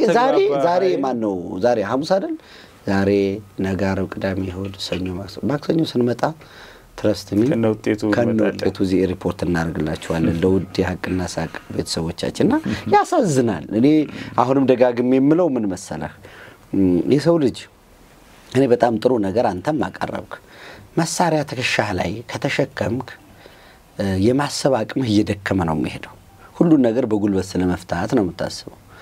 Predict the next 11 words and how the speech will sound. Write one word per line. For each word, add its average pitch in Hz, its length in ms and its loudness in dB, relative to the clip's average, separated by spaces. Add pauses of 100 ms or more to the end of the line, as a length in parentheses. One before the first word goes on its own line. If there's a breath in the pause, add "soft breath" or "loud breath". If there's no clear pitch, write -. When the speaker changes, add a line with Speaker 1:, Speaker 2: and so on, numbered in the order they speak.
(280 loud breath)
Speaker 1:
በጉልበት 170 480 2
የሚፈታው 95 500 -2
ደግሞ 104 260 -4 (120)
የበለጠ 226 520 2
ጉልበት 160 400 4
ያለው 151 320 2
ሰው፣ 294 160 -2 (960 loud breath)
ወ-፣ 240 200 2
የሚወድቅም 262 640 4
ራስህ 190 360 0
ነህ። 90 160 -12